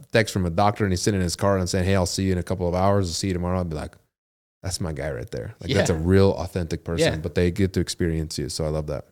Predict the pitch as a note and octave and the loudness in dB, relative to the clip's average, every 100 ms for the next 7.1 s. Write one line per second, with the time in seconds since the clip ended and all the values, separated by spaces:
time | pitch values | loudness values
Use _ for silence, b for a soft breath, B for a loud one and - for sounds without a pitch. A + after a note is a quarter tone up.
0 | _ C3 D3 F#2+ - A#2+ A#2 A2+ G#2+ F#2 | _ -4 -4 -4 0 2 4 2 0 -4
1 | A#2 A2 G#2+ G#2+ G#2+ G#2+ - G#2 A#2 A2 | -2 2 2 0 0 0 0 0 0 0
2 | G#2 G2+ G#2 G#2 G2+ G2+ A2 D#3 C#3+ C3 | -2 -4 -2 -2 -2 -2 -2 0 2 4
3 | B2 C#3+ C3 - B2 B2 C3+ B2+ C3 B2+ | 4 4 4 2 2 4 6 6 6 6
4 | B2+ B2 B2 B2 A#2+ B2 B2 B2 A#2 G#2+ | 6 6 6 6 6 4 4 4 4 6
5 | - A#2 A2+ G#2+ A2 G#2 G2 G2 G2 G#2 | 4 4 2 2 4 6 4 2 0 0
6 | G#2 G2+ F#2 - G2+ F2 F#2 - C3+ B2 | 0 0 0 0 0 0 -4 -2 0 0